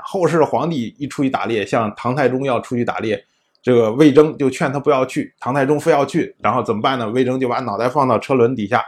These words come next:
说：“你要去，你就车轮子往我脑袋上压过去。”这是后世是明显反对你去行猎。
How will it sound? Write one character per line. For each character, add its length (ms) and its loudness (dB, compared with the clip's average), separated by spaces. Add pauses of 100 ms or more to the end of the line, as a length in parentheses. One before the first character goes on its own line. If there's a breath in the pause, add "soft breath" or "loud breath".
(260 soft breath)
说： 120 2
“你 100 4
要 140 6
去， 360 2
你 80 -2
就 160 4
车 180 0
轮 220 2
子 140 -8
往 100 -2
我 60 0
脑 120 -6
袋 100 0
上 200 -8
压 180 -6
过 100 -10
去。” 160 -20 (920)
这 160 0
是 240 -6 (220)
后 340 0
世 240 -6
是 220 -12
明 260 0
显 240 0
反 240 -14
对 160 -4
你 60 -10
去 160 -16
行 260 -20
猎。 160 -16